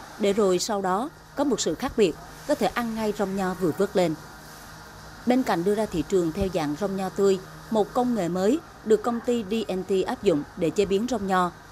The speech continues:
đó là công nghệ tách nước. Với công nghệ này, mặt hàng rong nho sau chế biến được giữ lâu hơn và cũng tiện lợi với người tiêu dùng. Đây cũng là điều mấu chốt để rong nho sản xuất tại Việt Nam có mặt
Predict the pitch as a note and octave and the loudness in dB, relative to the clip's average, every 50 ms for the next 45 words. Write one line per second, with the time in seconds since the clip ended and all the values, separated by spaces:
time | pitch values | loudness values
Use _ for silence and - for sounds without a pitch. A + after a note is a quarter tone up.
0 | - - F3 E3+ F#3 A#3 C4+ G#3 E3 - A3 G3+ G3+ F#3+ E3+ D3+ - - A3 B3+ | -4 0 0 2 2 2 0 -2 -2 -2 -2 -2 0 0 0 0 -2 -2 -2 -2
1 | - A#3 A#3+ C#4 D#4+ - - - - - - - - - D#3 E3 G#3 B3+ - C#4 | 2 4 4 4 4 0 -6 -20 -20 -20 -20 -20 -18 -8 -2 0 0 2 2 0
2 | A#3 A3 F#3 D#3+ D#3 F3 F3 E3 D#3+ E3 - - - - - A3+ A3+ - A#3 A3+ | 0 0 0 -2 0 0 0 0 0 -2 -6 -12 -18 -8 -6 -4 -4 -4 -4 -4
3 | G#3+ G3 F#3+ B3 A#3 A#3+ A#3+ A#3 A3 A3 G#3 - A#3+ G#3+ F#3+ F3 - G#3+ G#3 G3+ | -4 -4 -2 -2 0 0 0 0 0 0 0 0 0 0 0 2 0 0 2 2
4 | A3 A3+ C4 D#4 D#4+ - - - - G#3 G#3+ F#3+ F#3+ - G3 F#3+ E3 E3 G3 A#3+ | 2 2 2 0 0 -4 -10 -6 4 6 6 6 6 6 4 4 4 2 0 0
5 | A#3+ A#3 A3 G#3 A#3+ A#3+ A#3+ A3+ - - - - - D3+ F3 F3 D#3 - - E3+ | 0 0 0 0 0 0 0 -2 -6 -12 -20 -18 -8 -2 0 0 0 0 -2 -4
6 | F3 F#3+ - G3 E3 D#3+ E3+ E3 D3+ C#3 C3 - - - - D3+ E3 E3+ F3+ A3+ | -2 2 2 2 2 4 2 2 2 0 -2 -6 -10 -14 -6 -2 0 0 0 2
7 | G#3+ G#3+ E3+ - G3 F3+ E3+ G3+ F3+ D#3+ D3+ - - - - - - - - - | 2 2 2 2 2 2 4 4 2 2 0 -8 -16 -20 -20 -20 -20 -20 -20 -12
8 | - - A3+ B3+ B3+ B3 - G3+ E3+ G3 A#3+ G3 E3 F3 E3+ D#3 E3 F#3 G#3 A3 | -2 2 4 4 4 4 2 0 0 2 0 0 2 2 0 2 2 0 0 2
9 | - C4 C4+ D#4+ - - - - - - G3+ G3 F#3+ C4 C4 A#3+ A#3+ A#3 A3+ G#3+ | 4 4 4 4 2 -2 -14 -18 -4 0 2 2 4 2 0 -2 -2 -2 -2 -2
10 | G#3 - F3+ D3 D3 - - - - - F3+ E3+ E3 F3 D3 - F3+ F3+ F3 E3+ | -2 -2 -2 -2 -2 -2 -2 -4 -2 -4 -4 -2 -2 -4 -4 -2 0 0 0 0
11 | E3 - - - - - C#4+ D#4 C#4+ G3 D#3+ | -2 -6 -14 -6 -2 0 2 4 4 2 0